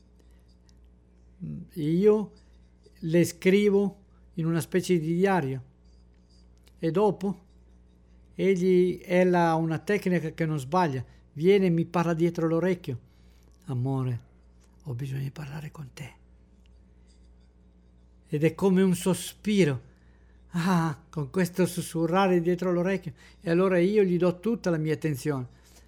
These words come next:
E lì viene la botta. Quello che <laughs> mi preoccupa è che non so che quando <laughs> arrivo a casa ci sarà un libro alto così aspe-, aspettandomi.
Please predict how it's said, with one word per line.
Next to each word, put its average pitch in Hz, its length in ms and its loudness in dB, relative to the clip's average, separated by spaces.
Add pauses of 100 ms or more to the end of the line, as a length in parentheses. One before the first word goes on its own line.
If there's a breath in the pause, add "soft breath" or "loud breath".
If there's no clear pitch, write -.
(160 soft breath)
E 165 200 6
lì 165 180 6
viene 156 260 4
la 151 120 0
botta. 139 400 -2
Quello 202 260 0
che 180 220 0
<laughs> - 0 -
mi 170 200 -2
preoccupa 208 760 0 (300 loud breath)
è 190 140 -2
che 190 120 4
non 180 140 4
so 185 180 0
che 175 140 -2
quando 180 320 4
<laughs> - 40 -12
arrivo 208 520 4 (300 loud breath)
a 202 180 6
casa 202 280 2
ci 185 160 -4
sarà 196 200 2
un 190 240 0
libro 196 360 0
alto 190 260 0
così 185 360 0
aspe-, 175 340 -4
aspettandomi. 151 680 -4